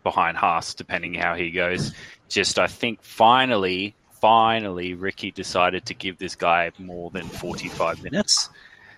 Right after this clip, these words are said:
And then when he gave him more than forty-five minutes and they started winning games, he was kinda grumpy and thought, "Well, I guess I gotta keep him out there 'cause now we're winning games.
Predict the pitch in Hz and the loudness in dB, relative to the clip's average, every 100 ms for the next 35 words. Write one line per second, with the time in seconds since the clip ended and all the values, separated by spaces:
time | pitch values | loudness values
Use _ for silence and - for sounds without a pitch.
0 | _ _ 95 95 95 92 117 110 107 107 | _ _ 0 2 0 2 0 0 0 2
1 | 104 98 98 95 95 95 - 98 90 98 | 2 2 -4 -4 -4 -6 -4 -4 -2 2
2 | 92 85 92 90 92 90 85 92 92 90 | 2 0 -6 -6 -6 -6 0 2 2 -2
3 | 92 87 90 90 92 87 90 87 82 - | -6 -6 -4 -4 -6 -6 -6 -6 -10 -4
4 | 107 90 82 90 90 92 85 87 - 87 | -2 -4 -4 -4 -4 -8 -8 -8 -4 -4
5 | - 92 85 95 - 90 85 80 87 - | -4 -4 -4 -4 -4 -6 -8 -6 -6 -6
6 | 90 76 82 78 90 87 82 82 82 85 | -6 -4 -4 -6 -8 -10 -12 -12 -16 -4
7 | 104 90 95 113 | -2 -2 -4 -6